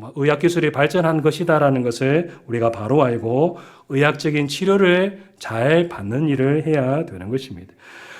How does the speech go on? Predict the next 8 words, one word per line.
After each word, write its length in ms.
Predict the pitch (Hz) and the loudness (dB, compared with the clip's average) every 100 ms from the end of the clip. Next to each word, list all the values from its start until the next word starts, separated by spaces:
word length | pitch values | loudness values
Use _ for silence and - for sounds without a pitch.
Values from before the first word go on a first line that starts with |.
| - - | -20 0
하나님이 480 | 202 208 202 202 185 | 4 6 8 8 6
우리의 320 | 165 180 175 | 6 6 6
기도를 340 | 254 262 220 | 6 8 6
통하-, 400 | 208 180 180 175 | 4 2 2 2
통하여서도 640 | 175 175 180 175 160 139 143 | 0 0 4 4 2 2 0
우리의 180 | 127 131 | 2 0
질병을 460 | 131 170 170 156 135 | 2 2 2 2 0
고쳐주시지만은 1000 | 175 165 139 165 170 110 98 127 123 | -2 -2 -4 -4 -2 -4 -4 -4 -4